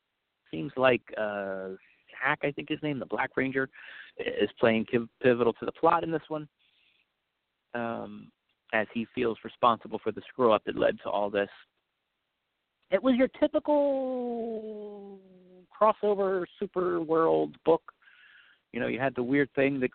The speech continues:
brought the universes together, the misunderstanding. Um, if you like these characters, you'll enjoy the book. Uh, a lot of people were buzzing about it because it was something so different. It'll be interesting to see the tone they take, because the Justice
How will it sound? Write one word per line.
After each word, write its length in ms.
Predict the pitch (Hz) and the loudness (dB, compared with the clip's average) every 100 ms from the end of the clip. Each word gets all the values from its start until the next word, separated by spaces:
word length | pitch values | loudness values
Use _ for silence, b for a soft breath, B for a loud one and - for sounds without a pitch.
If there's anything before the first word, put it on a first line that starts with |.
| - | 0
brought 180 | 135 135 | 0 2
the 80 | 131 | 0
universes 480 | 127 123 120 - - | 0 0 -2 -4 -16
together, 480 | - 170 185 185 180 | 0 2 4 2 -2
the 120 | 110 | -4
misunderstanding. 1080 | 110 123 107 - 196 196 185 175 170 156 - _ _ - | -8 -8 -12 -8 2 2 2 -2 -8 -12 -18 _ _ -6
Um, 300 | 131 135 127 | -4 -6 -6
if 100 | 143 175 | -8 -6
you 100 | 160 | -2
like 300 | 151 175 - 185 | 2 2 0 -8
these 160 | 185 - | -8 0
characters, 600 | 175 185 190 - 208 196 | 2 2 0 -4 -8 -8
you'll 180 | - 143 | -8 -8
enjoy 300 | 131 139 147 | -8 -6 -6
the 80 | 127 | -6
book. 300 | - - - - _ _ _ _ _ _ _ _ _ _ _ _ _ _ _ _ _ | -2 -2 -2 -14 _ _ _ _ _ _ _ _ _ _ _ _ _ _ _ _ _
Uh, 400 | 127 123 120 120 - - | -4 -4 -4 -8 -8 -8
a 40 | |
lot 320 | 65 113 135 | 0 4 4
of 80 | 147 | 2
people 240 | 147 139 135 | -4 -8 -8
were 100 | 131 | -6
buzzing 320 | 139 127 135 | -6 -6 -8
about 240 | 127 127 | -8 -8
it 60 | 123 | -8
because 240 | 113 117 | -12 -16
it 60 | 110 | -18
was 80 | - | -8
something 280 | 131 117 120 - | -8 -8 -8 -6
so 120 | 107 - | -2 2
different. 300 | 170 220 202 | 2 0 -6
It'll 100 | 123 | -4
be 140 | 135 | -4
interesting 360 | 170 170 - 151 | -8 -10 -10 -10
to 60 | - | -4
see 100 | 160 | -2
the 120 | 123 - | -2 0
tone 220 | 165 175 | 0 2
they 80 | 170 | -2
take, 260 | - 170 135 | 2 2 2
because 220 | 113 98 | -6 -6
the 60 | |
Justice 340 | 113 131 - | -2 -2 -2